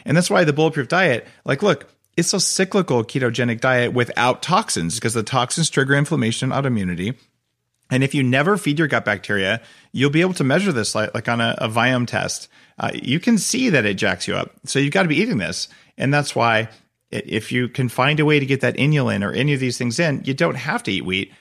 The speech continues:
And I, I love that you're just calling this out, because this is, this was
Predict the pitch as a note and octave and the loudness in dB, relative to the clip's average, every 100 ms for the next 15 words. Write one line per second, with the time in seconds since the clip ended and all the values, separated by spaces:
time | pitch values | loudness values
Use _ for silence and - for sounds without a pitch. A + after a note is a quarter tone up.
0 | _ - C3 - C3 D3+ G#3+ E3+ A2 A2+ | _ -2 -2 0 0 2 2 2 0 -2
1 | - B2+ - E3 E3+ C3 G#2 E3+ F#3+ - | -6 -8 -4 0 0 0 -2 0 0 -2
2 | A#2+ - B2+ A#2+ - - - - D#3 A3 | -4 0 0 0 -6 -12 -10 -2 0 0
3 | F#3+ - - D3 F3 F3 | -2 -6 -6 -4 0 -2